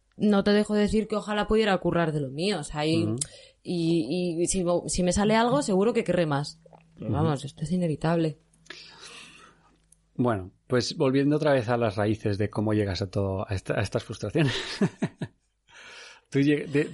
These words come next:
Speaker 2: de-, estudias en este sitio, haces esta escuela, teatro, haces teatro clásico por un tubo. Es una muy buena base eso.
Speaker 1: Sí.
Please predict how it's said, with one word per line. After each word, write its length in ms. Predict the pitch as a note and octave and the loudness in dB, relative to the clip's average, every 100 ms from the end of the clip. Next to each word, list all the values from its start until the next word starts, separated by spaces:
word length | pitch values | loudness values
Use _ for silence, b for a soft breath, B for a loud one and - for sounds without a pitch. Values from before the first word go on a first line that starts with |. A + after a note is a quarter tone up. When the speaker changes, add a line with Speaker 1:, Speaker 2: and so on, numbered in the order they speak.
| - | -4
Speaker 2:
de-, 180 | D3+ C3 | -2 -2
estudias 400 | - B2+ A#2 G#2+ | 0 0 0 0
en 60 | |
este 160 | G#2 B2 | -2 -2
sitio, 300 | B2 B2 D3+ | -2 0 0
haces 240 | A#2+ G#2 | 0 -2
esta 180 | G2+ - | -4 -4
escuela, 500 | G#2 - A2 G#2 G2+ | -6 -4 -2 -2 -4
teatro, 520 | G2 G#2 G#2+ G#2 G2+ A2+ | -2 -2 -2 -4 -4 -6
haces 320 | G#2 G#2+ - | -6 -6 -4
teatro 320 | A2 G2+ G#2+ | -4 -2 -2
clásico 400 | A#2 G#2+ A2 A2+ | -4 -6 -4 -4
por 140 | A2 G#2 | -2 -2
un 120 | G#2 | -2
tubo. 320 | A#2+ C#3 A#3 | 0 0 -2
Es 100 | A#2+ D3+ | -2 0
una 120 | A#3+ | 2
muy 140 | C3 | 2
buena 240 | G#2 G2 G2 | 0 -2 -4
base 320 | G2+ - C3+ | -4 -4 -8
eso. 200 | A#2+ D3+ _ _ - | -12 -16 _ _ -8
Speaker 1:
Sí. 320 | - D#3+ | -6 -6